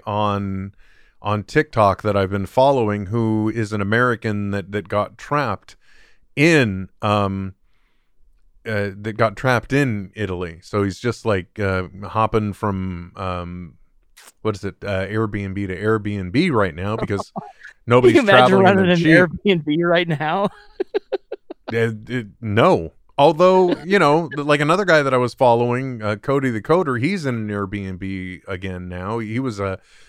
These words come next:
Speaker 1: living out of his car, but, uh, he's, he's doing it uh, now he's in Airbnbs because nobody's traveling, Trent. And with nobody
Speaker 2: Uh, yeah.
Speaker 1: traveling,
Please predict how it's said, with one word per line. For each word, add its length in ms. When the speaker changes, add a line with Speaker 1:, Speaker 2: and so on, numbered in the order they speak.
Speaker 1:
living 320
out 140
of 60
his 120
car, 420
but, 520
uh, 80
he's, 800
he's 300
doing 360
it 280
uh, 420
now 260
he's 160
in 80
Airbnbs 680
because 280
nobody's 360
traveling, 500
Trent. 420
And 160
with 140
nobody 300
Speaker 2:
Uh, 40
yeah. 60
Speaker 1:
traveling, 720